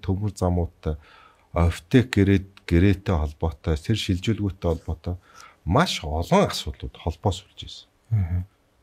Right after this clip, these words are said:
Speaker 1: Тэрийг нотлох хуримтаар ил болгоцсон.
Speaker 2: Ган уягийн нэмэлт тайлбарыг мэдүүлэх
Speaker 1: Тэгээ ган
Speaker 2: шаардлагагүй.
Speaker 1: уягтай ган уяггүйгээр болгоцсон байхгүй юу? А,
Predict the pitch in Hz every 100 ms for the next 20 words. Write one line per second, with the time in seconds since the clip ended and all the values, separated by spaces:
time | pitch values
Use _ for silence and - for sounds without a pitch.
0 | _ _ _ - 117 165 151 73 - -
1 | 147 139 - 135 - - _ _ _ _
2 | _ _ _ _ _ _ _ _ _ _
3 | - 98 - 80 - - - 113 - _
4 | _ _ _ - - 120 113 113 110 120
5 | 113 98 _ _ _ _ _ _ 110 107
6 | - _ - 107 104 - 101 95 - _
7 | _ _ _ - 104 117 110 110 - 107
8 | 123 113 - 98 101 90 104 90 80 -
9 | 71 64 62 - _ _ _ _ _ _
10 | _ _ _ _ _ _ - 87 - -
11 | 117 76 - 131 101 67 _ _ _ _
12 | _ _ _ _ _ _ _ _ _ _
13 | - 80 80 76